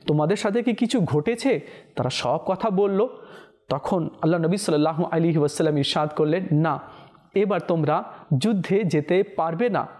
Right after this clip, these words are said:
কেননা যদিও তোমরা অমুসলিম থেকে ওয়াদা করেছো, এখন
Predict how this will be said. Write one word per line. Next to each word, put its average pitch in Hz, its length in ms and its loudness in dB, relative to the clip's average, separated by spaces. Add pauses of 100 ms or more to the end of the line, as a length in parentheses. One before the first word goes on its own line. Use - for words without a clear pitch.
(240)
কেননা 285 380 0 (220)
যদিও 247 400 2
তোমরা 302 420 0 (140)
অমুসলিম 254 600 0
থেকে 240 360 -2 (160)
ওয়াদা 220 320 0
করেছো, 202 460 0 (1040)
এখন 226 440 -2